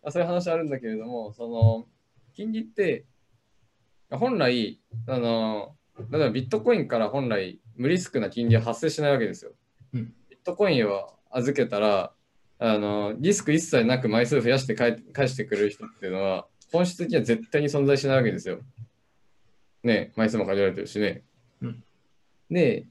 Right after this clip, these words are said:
Speaker 1: そんな中で、ここに置いとくと枚数増えるっていうことは、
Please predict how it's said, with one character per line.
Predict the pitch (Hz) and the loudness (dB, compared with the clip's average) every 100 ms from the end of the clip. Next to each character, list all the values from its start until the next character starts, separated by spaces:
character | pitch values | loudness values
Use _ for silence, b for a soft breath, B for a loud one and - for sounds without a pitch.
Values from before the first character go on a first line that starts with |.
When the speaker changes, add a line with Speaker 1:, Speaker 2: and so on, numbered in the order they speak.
| _ | _
Speaker 1:
そ | 180 | -2
ん | 202 | 2
な | 214 | 2
中 | 220 233 | 2 4
で、 | 233 240 196 - | 4 4 4 0
こ | - | -2
こ | 127 160 | 2 4
に | 170 | 6
置 | 160 160 | 6 6
い | |
と | 160 | 2
く | 160 | 0
と | - 151 143 | 0 2 4
枚 | 131 143 | 4 4
数 | 139 156 127 | 2 0 0
増 | 107 107 | 4 4
え | 95 | 4
る | 95 | 0
っ | |
て | - - | -8 -8
い | 85 90 | -6 -4
う | 87 | -6
こ | - | -4
と | 95 | 0
は、 | 98 90 - | 0 0 -6